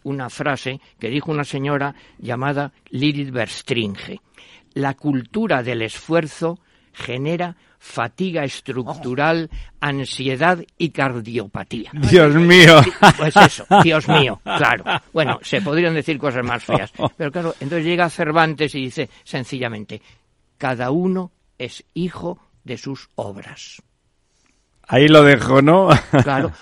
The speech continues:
Speaker 1: o dice sencillamente, eh, "Nadie es más que otro si no hace más que otro". Entonces, ¿qué pasa? Que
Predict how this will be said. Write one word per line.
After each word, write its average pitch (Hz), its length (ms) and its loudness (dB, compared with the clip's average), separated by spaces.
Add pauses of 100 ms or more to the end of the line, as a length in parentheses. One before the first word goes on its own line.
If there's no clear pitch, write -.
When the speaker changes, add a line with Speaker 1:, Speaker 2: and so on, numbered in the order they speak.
(180)
Speaker 1:
o 135 140 -6
dice 156 440 -8
sencillamente, 139 960 -10 (260)
eh, 110 300 -16 (300)
"Nadie 151 680 -4 (140)
es 139 240 -10
más 120 420 -8 (220)
que 117 160 -12
otro 180 420 -8 (180)
si - 300 -14
no 127 220 -10 (100)
hace 165 440 -8 (240)
más 139 440 -10 (220)
que 104 180 -14
otro". - 320 -16 (180)
Entonces, 120 320 -14 (260)
¿qué 165 120 -6
pasa? 107 320 -12
Que 110 220 -16